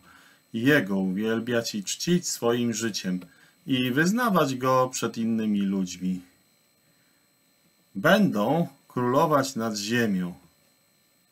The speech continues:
Wierzący będą w przyszłości wraz z Chrystusem Jezusem Panem w nowym przymierzu, które ustanowione zostanie po wielkim ucisku,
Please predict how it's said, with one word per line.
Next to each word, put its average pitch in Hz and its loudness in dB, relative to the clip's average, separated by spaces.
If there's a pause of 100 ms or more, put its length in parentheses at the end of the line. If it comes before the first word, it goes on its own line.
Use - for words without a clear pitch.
(3250)
Wierzący 135 2
będą 170 4
w - -10
przyszłości 143 -2
wraz 131 2
z - -6
Chrystusem 170 0
Jezusem 131 0
Panem 123 2 (520)
w 139 2 (500)
nowym 170 6
przymierzu, 113 2
które 123 -2
ustanowione 127 0
zostanie 107 -4
po 117 -4
wielkim 107 -4
ucisku, 107 -6